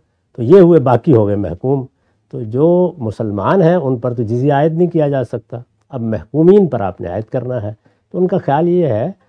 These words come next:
کہ یہ کوئی سات ارب کے قریب تو لوگ ہوں گے نا، تو ان پہ ذرا جزیے کا حساب کتاب کر کے دیکھ لیں، اس سے دنیا کی معیشت چلتی رہے گی۔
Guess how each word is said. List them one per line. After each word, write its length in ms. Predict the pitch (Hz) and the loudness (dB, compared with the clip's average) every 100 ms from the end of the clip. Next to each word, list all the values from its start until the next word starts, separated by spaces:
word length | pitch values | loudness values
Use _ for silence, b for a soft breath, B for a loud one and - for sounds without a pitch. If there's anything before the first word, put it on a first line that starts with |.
| _ _ | _ _
کہ 60 | - | -6
یہ 200 | 135 160 | -4 -4
کوئی 180 | 151 139 | -4 -8
سات 380 | - 101 123 | -6 -6 -4
ارب 200 | 143 139 | -4 -6
کے 120 | - 131 | -6 -8
قریب 240 | 117 127 - | -6 -8 -6
تو 80 | 131 | -6
لوگ 240 | 117 127 | -4 0
ہوں 160 | 110 196 | 0 2
گے 100 | 185 | 2
نا، 120 | 90 95 _ _ _ | -2 -10 _ _ _
تو 60 | 143 | -6
ان 120 | 143 | -4
پہ 140 | 147 147 | -2 -2
ذرا 180 | 131 123 | 0 -2
جزیے 400 | 107 107 131 127 | -4 -4 -2 -2
کا 140 | 120 | -6
حساب 300 | 90 101 98 | -6 -6 -6
کتاب 300 | 123 127 120 | -4 -4 -6
کر 140 | 113 | -8
کے 120 | 107 117 | -6 -6
دیکھ 240 | 120 120 | -6 -4
لیں، 80 | 143 | -4
اس 100 | 110 | -4
سے 60 | |
دنیا 300 | 110 113 120 | -6 -2 -2
کی 100 | 113 | -4
معیشت 440 | 107 107 101 113 - | -6 -6 -6 -8 -10
چلتی 280 | 92 87 98 | -14 -12 -14
رہے 200 | 87 | -14
گی۔ 120 | 92 | -16